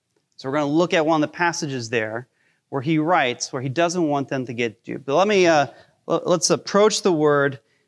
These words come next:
first in prayer. Father, we come before you. We have reminded ourselves of great truths,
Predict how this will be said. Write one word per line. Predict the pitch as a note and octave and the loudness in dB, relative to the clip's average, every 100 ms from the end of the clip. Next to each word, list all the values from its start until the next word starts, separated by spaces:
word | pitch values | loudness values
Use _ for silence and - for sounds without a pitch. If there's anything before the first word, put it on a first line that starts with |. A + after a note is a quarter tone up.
| _ | _
first | - D3+ C#3+ - | -2 0 0 -2
in | B2+ | -4
prayer. | G#2+ B2+ B2 | -2 -2 0
Father, | A#2 F3 E3+ E3+ F3+ F3+ | 2 4 4 4 4 2
we | C#3 C3 A#2+ | 0 -2 -4
come | - E3 E3 | -2 0 2
before | D3+ - D#3 D3+ | 0 -2 0 2
you. | D3 C#3+ C#3 | 2 0 0
We | D3+ C3 | 0 0
have | B2 A2+ - _ _ _ _ _ | 0 0 -6 _ _ _ _ _
reminded | - C#3+ C#3+ E3 G3 A3 E3+ | -4 0 4 4 4 4 4
ourselves | D3 C3 D3 B2+ A#2 A2 | 2 2 0 0 0 -2
of | - A#2+ | -2 -2
great | D3 E3 E3+ | 0 0 0
truths, | - D#3+ A#2 | 0 -2 -2